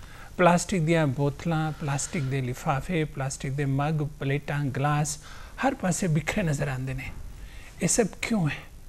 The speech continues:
ਅਸੀਂ ਆਉਣ ਵਾਲੀਆਂ ਨਸਲਾਂ ਨੂੰ ਕਿਹੋ ਜਿਹੀ ਜ਼ਮੀਨ ਤੇ ਵਾਤਾਵਰਣ ਦੇਣਾ ਚਾਹੁੰਦੇ ਹਾਂ? ਇਹ ਸਾਨੂੰ ਸੋਚਣਾ ਪਵੇਗਾ। ਪਰ ਸੋਚਣਾ ਕਿਸ ਨੇ ਹੈ? ਕੀ ਸੋਚਣਾ ਹੈ, ਇਸ ਲਈ ਕੀ ਕਰਨ ਦੀ ਲੋੜ ਹੈ,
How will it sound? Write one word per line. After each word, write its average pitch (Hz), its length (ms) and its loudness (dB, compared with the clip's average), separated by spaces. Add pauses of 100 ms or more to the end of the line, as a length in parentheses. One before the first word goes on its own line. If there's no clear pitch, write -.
(520)
ਅਸੀਂ - 180 4
ਆਉਣ 170 300 8
ਵਾਲੀਆਂ 202 280 6
ਨਸਲਾਂ 170 380 4
ਨੂੰ 190 180 4
ਕਿਹੋ 202 380 0
ਜਿਹੀ 233 380 0
ਜ਼ਮੀਨ 165 460 6
ਤੇ 196 140 2
ਵਾਤਾਵਰਣ 156 640 4 (120)
ਦੇਣਾ 147 380 2 (460)
ਚਾਹੁੰਦੇ 185 320 0
ਹਾਂ? - 100 -8 (840)
ਇਹ 214 60 6
ਸਾਨੂੰ 185 300 6
ਸੋਚਣਾ 202 420 2
ਪਵੇਗਾ। 139 380 -4 (720)
ਪਰ 208 100 6
ਸੋਚਣਾ 202 480 4
ਕਿਸ - 320 0
ਨੇ 208 100 2
ਹੈ? - 320 -2 (540)
ਕੀ 262 200 8
ਸੋਚਣਾ 180 480 4
ਹੈ, 131 240 4 (380)
ਇਸ - 240 6
ਲਈ 220 100 8
ਕੀ 247 260 4
ਕਰਨ 180 400 6
ਦੀ 202 100 8
ਲੋੜ 160 340 8
ਹੈ, 143 280 6